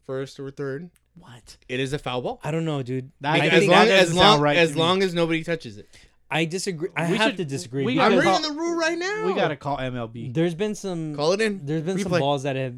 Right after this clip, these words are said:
Speaker 3: that have been shotgunned back to the pitcher, and whether it deflects off the pitcher somehow
Speaker 1: If
Speaker 3: or
Speaker 1: it
Speaker 3: off the
Speaker 1: deflects off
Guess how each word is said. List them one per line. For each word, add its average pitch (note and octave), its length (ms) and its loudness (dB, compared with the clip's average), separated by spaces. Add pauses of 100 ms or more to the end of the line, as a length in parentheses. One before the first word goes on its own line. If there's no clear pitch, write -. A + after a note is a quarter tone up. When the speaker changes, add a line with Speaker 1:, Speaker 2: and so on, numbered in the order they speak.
(240)
Speaker 3:
that B2+ 160 -6
have B2 100 -6
been B2+ 100 -4
shotgunned B2+ 460 -10
back A2+ 220 -12
to A#2+ 100 -20
the A#2 80 -16
pitcher, G#2+ 460 -12 (520)
and B2+ 200 -8
whether B2+ 200 -2
it A#2+ 140 -4
deflects C3+ 340 -6
off C3 160 -6
the C#3 80 -8
pitcher C3 360 -8
somehow A#2 420 -6
Speaker 1:
If A#2 100 0
Speaker 3:
or - 60 0
Speaker 1:
it - 60 0
Speaker 3:
off A#2+ 180 0
the - 80 2
Speaker 1:
deflects D3+ 140 6
off D3 60 4